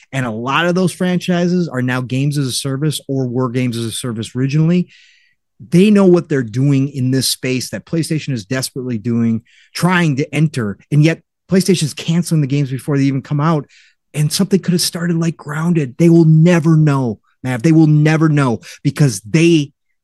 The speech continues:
don't have the confidence to jump into the deep end versus just dipping in their toe. What about Grounded here, Mav? Getting its own Forge mode. I saw Clobriel put out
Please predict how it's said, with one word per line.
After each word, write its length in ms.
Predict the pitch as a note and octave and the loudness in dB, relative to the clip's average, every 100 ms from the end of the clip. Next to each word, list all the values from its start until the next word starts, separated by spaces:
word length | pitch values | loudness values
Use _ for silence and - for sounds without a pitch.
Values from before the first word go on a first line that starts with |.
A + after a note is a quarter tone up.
| _ - | _ 0
don't 220 | D3+ B2+ | 0 0
have 200 | C#3 B2+ | -2 -2
the 80 | A#2+ | -6
confidence 720 | C#3 C3 B2+ B2+ A2+ - - _ _ _ | -4 -4 -2 -4 -4 -10 -20 _ _ _
to 300 | - C#3 A#2 - _ _ _ _ _ - | -2 -2 -2 -10 _ _ _ _ _ -12
jump 340 | G#2 D#3+ G3 F3 | -2 0 2 2
into 160 | C3+ | 0
the 100 | A#2 | -2
deep 300 | G#2 A2 G2+ | -2 -4 -4
end 240 | G2+ F#2+ F#2+ | -6 -6 -4
versus 340 | B2 - A2 | -4 -4 -8
just 240 | - G#2 | -8 -6
dipping 260 | C3+ B2 B2 | -4 -2 0
in 100 | A2+ | 0
their 100 | G#2 | -2
toe. 320 | - A2 F#2 - - _ _ - | -6 -8 -8 -12 -20 _ _ 0
What 120 | F#3+ | 2
about 200 | F#3+ C3 | 2 0
Grounded 340 | C3 C3 A#2+ | -2 -2 -2
here, 160 | A2 G#2+ | -2 -2
Mav? 300 | G#2 F#2+ - | -2 -6 -2
Getting 260 | D#3+ G#3+ F3+ | 0 2 0
its 140 | E3 | 0
own 180 | C#3+ C#3 | 0 -2
Forge 420 | - B2+ B2+ G#2 | -4 -2 -2 -2
mode. 200 | A#2+ A#2+ | -2 -2
I 60 | A2+ | -2
saw 180 | E3 C3+ | -2 -4
Clobriel 680 | - D3 D3+ C#3+ C3+ B2 | -4 -4 0 0 2 0
put 200 | - D#3 | 0 0
out 240 | C3 B2+ | 0 -2